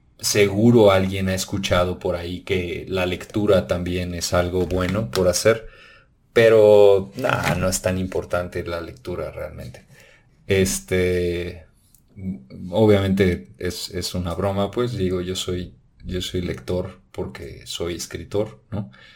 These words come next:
Pero, pero más allá de, de, del, de la cosa esta, pues,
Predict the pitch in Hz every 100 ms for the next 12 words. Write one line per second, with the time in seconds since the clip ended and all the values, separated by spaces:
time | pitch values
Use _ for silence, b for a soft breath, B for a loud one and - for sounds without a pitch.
0 | b b b _ _ - 104 101 95 95
1 | 95 95 92 90 95 - - - 98 104
2 | 101 - 104 104 101 95 95 95 90 90
3 | 87 - 87 87 90 87 87 85 92 -
4 | _ 87 92 87 - 98 98 92 92 -
5 | 92 - 104 -